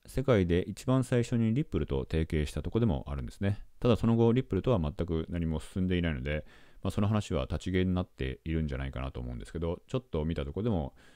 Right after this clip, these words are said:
今、今のところ何も進んでる気配がないですね。で、このが-、銀行はですね、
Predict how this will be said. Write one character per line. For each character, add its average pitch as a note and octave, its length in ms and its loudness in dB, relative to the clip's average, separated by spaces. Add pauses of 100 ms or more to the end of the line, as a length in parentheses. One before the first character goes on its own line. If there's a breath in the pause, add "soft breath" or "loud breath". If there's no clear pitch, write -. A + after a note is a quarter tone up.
(140 soft breath)
今、 G2 180 2 (360)
今 F2+ 160 4
の E2+ 60 2
と F2+ 60 -2
こ E2 80 0
ろ D#2+ 60 2
何 E2 100 2
も D#2+ 80 2
進 - 180 -4
ん D#2+ 40 0
で D2+ 60 0
る D2 60 -4
気 - 100 -4
配 C2 120 -2
が G#1 80 -6
な C#2 80 -4
い B1 40 -6
で A#1+ 80 -10
す - 80 -14
ね。 G2 200 -4 (880 soft breath)
で、 A2+ 80 -4
こ C3 100 0
の C3+ 80 4
が-、 C3 160 2 (320)
銀 A2+ 260 2
行 A#2 180 0
は F#2+ 80 4
で C2+ 80 0
す - 100 -10
ね、 D2 300 -4